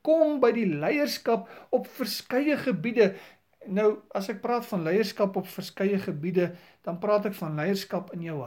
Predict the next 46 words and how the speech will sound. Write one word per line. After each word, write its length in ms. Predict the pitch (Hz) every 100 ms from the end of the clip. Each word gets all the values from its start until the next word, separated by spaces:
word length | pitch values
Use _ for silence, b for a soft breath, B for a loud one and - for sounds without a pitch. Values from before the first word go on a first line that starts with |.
| 123
huis. 420 | 170 175 - - b b
Onthou, 280 | - 233 247
jy's 220 | 220 202 196
'n 100 | 143
leier 280 | 139 202
van 220 | 190 185 156
jou 160 | 139
huis, 440 | 120 156 170 - b b b b
jy's 240 | - 156 175
'n 160 | 165
pa 260 | - 202 196
of 200 | 190 190
jy's 240 | 135 143
'n 100 | 143
ma, 360 | 135 147 170 165
dis 200 | 151 -
'n 100 | 226
leier. 440 | 220 339 302 117 - _ b b b b b b b b b -
Jy's 320 | 175 208 -
'n, 140 | 226 202
jy's 240 | 190 202
'n 160 | 220 185
leier 360 | 196 285 269 196
by 160 | 208
'n 80 | 208
organisasie, 1200 | - 196 208 202 190 - 240 269 269 - 156 - b b b b -
daar 360 | 139 147 185
by 100 | 220
die 140 | 202 170
werk, 560 | 156 220 262 247 - - _
<clears throat> 500 | 175 170 151 135 160
jy 100 | 156 180
staan 260 | 220 233
in 100 | 226
'n 160 | 208 196
pos, 360 | 294 240 190 -
jy 200 | 135 143
het 100 | 151
'n, 260 | 139 -
'n 40 | -
sekere 460 | - 202 202 185 143
leierskap 760 | 127 170 233 - - 202 196
daar 240 | 156 185 202
wat 180 | 196
jy 80 | 196
vervul. 580 | 190 175 - 175 135